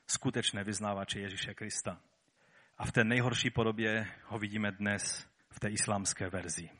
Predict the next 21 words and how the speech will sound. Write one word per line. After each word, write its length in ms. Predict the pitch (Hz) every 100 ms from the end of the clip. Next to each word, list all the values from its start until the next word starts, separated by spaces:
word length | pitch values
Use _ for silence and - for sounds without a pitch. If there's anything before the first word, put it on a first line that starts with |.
| - - - _ - -
Když 240 | 135 139 -
jakékoliv 480 | 165 180 170 170
hnutí 360 | 135 143 151 147
překročí 640 | - - 175 175 165 139
hranici, 520 | 117 139 160 147 -
že 120 | 113 117
začne 320 | 131 - 123
pronásledovat 1080 | - 151 190 196 175 - 123 101 85 80 -
Kristovy 500 | 147 151 - 135 127
učedníky, 640 | 143 147 131 120 - 90 - _ _
je 100 | 117
to 100 | 107
známka 840 | 110 113 127 131 127 131 127 131 127 - _
antikristovského 1120 | 131 139 139 - 110 - 110 - - 98 87 90
ducha 420 | 98 - 85 - _ -
a 80 |
ne 220 | 98 113 110
kristovského 760 | 104 92 - - - 92 82
ducha. 360 | 82 92 - - - -
Páchaní 460 | - 127 - 135 127
násilí 580 | 127 143 - 131 107